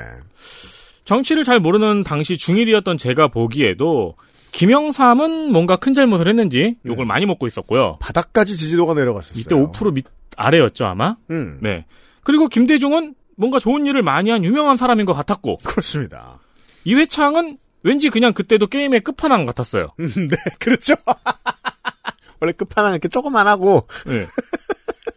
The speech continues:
Speaker 1: 그리고 나머지 이제 이인재, 권영길, 허경영 등등은 장기예프나 혼다처럼
Speaker 2: 음.
Speaker 1: 그냥 특징이 강한 캐릭터처럼 보였어요.
Speaker 2: 네,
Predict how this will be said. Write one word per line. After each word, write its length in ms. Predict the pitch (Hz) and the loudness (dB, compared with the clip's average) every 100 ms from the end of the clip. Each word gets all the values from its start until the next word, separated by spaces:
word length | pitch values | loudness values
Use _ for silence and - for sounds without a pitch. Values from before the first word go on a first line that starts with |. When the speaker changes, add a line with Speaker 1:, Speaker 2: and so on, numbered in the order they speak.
| - - _ _ _ | -14 -16 _ _ _
Speaker 1:
그리고 180 | 294 320 | -4 0
나머지 400 | 147 214 262 220 | 0 2 0 -2
이제 160 | 156 123 | -2 -2
이인재, 640 | 120 220 254 220 175 98 | 0 0 0 0 0 -2
권영길, 520 | - 147 190 190 240 254 | -2 -4 -2 -4 -4 -4
허경영 540 | 285 294 285 233 156 | -2 0 0 0 -2
등등은 680 | 143 151 147 139 185 208 117 - _ _ | -4 -4 -2 0 0 0 -2 -10 _ _
장기예프나 600 | - 160 220 247 - 202 | -4 -4 -2 -4 -2 -2
혼다처럼 720 | 185 294 277 - 139 165 120 85 | -2 0 0 0 0 0 -2 -6
Speaker 2:
음. 240 | 131 101 73 | -10 -10 -8
Speaker 1:
그냥 220 | 151 143 135 | -6 -6 -6
특징이 460 | - - 330 302 | -10 -6 -4 -4
강한 360 | 240 143 165 160 | -2 -2 0 0
캐릭터처럼 520 | 233 247 208 170 131 | -2 -2 -2 0 2
보였어요. 500 | 107 107 - 90 90 - | 2 0 -2 -4 -6 -8
Speaker 2:
네, 360 | 101 113 131 | -8 -4 -4